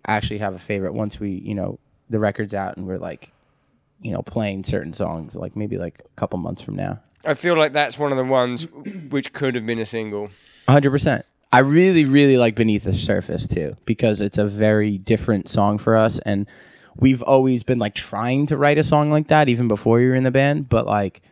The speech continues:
Speaker 1: it, you know, the way it tells a story and just the message behind it and just the way it sounds, you know, it's just, it's in the pocket, it's, it's just cool. It's just an overall cool song to me, where it's, like, just bob your head to it and just, like,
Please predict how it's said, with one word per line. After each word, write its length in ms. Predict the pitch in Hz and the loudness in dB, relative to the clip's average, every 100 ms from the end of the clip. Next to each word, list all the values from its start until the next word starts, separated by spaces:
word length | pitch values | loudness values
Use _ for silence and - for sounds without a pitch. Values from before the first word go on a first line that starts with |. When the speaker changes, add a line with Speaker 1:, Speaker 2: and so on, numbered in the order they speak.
| _ _ _ _ | _ _ _ _
Speaker 1:
it, 200 | - 117 | -4 -2
you 100 | - | 0
know, 100 | 117 | 2
the 100 | 107 | 2
way 180 | 110 113 | 4 2
it 60 | 107 | 2
tells 240 | 123 110 | 0 0
a 60 | 104 | -2
story 460 | - 120 113 110 | 0 2 4 2
and 80 | 104 | 2
just 160 | 107 120 | -2 -4
the 60 | |
message 360 | 107 104 104 110 | -2 0 0 -2
behind 320 | 104 107 104 | -2 -2 0
it 140 | 104 - | -2 -2
and 140 | 107 | -2
just 320 | 104 - - | -2 -6 -4
the 100 | 107 | 0
way 380 | 107 104 104 104 | 2 2 0 -2
it 180 | 98 - _ | -4 -6 _
sounds, 500 | 117 107 98 98 - | -2 0 -2 -6 -8
you 140 | 85 104 | -6 -4
know, 140 | 101 | -4
it's 160 | 104 - | -6 -8
just, 360 | 107 - - _ _ _ - | -12 -12 -18 _ _ _ -12
it's 140 | - | -6
in 80 | 117 | -4
the 80 | 107 | 0
pocket, 480 | 110 101 - 104 - | 2 2 0 -4 -4
it's, 360 | 92 - - | -10 -10 -14
it's 200 | - 104 | -14 -14
just 180 | 107 - | -12 -6
cool. 400 | - 98 95 - | -2 0 -2 -8
It's 120 | _ - | _ -16
just 160 | - | -12
an 80 | 110 | -8
overall 380 | - 107 104 101 - | -4 -2 -2 -4 -8
cool 220 | 117 113 | -10 -6
song 300 | 101 98 98 | -4 -4 -6
to 80 | 95 | -6
me, 120 | 95 | -2
where 160 | 98 | 0
it's, 140 | 98 - | 0 -2
like, 240 | 90 - - _ _ _ _ _ _ _ | -4 -6 -18 _ _ _ _ _ _ _
just 220 | - - _ _ | -12 -12 _ _
bob 200 | 107 110 107 | -4 0 0
your 80 | |
head 200 | 101 101 | 0 -2
to 100 | - 107 | -4 -4
it 160 | 107 | -4
and 120 | 101 | -4
just, 160 | 101 - | -6 -6
like, 320 | - - - | -8 -8 -14